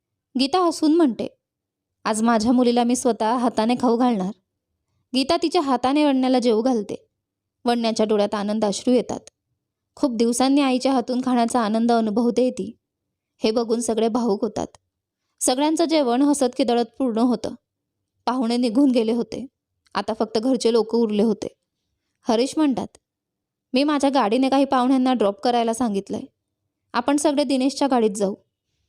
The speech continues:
मयूरच्या गाडीत वडण्या आणि मयूर दोघं येतील." सगळे निघाले. मयूर आणि वडण्या गाडीत बसले. मयूर गाडी ड्राईव्ह करत होता.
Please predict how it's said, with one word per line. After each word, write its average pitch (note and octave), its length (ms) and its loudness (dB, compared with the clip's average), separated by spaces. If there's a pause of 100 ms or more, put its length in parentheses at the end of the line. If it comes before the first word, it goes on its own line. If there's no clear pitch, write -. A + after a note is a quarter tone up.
(360)
मयूरच्या C4+ 400 0
गाडीत C#4 320 0
वडण्या C4 300 0
आणि C4 140 0
मयूर B3+ 280 2
दोघं B3 260 2
येतील." A3 320 -2 (840)
सगळे C#4+ 280 2
निघाले. B3+ 360 -2 (600)
मयूर B3 240 2
आणि A#3+ 200 0
वडण्या A#3+ 260 0
गाडीत A3+ 260 0
बसले. A#3 380 -4 (680)
मयूर D#4 240 2
गाडी D4+ 240 0
ड्राईव्ह B3 300 0
करत B3+ 260 0
होता. A3 220 -4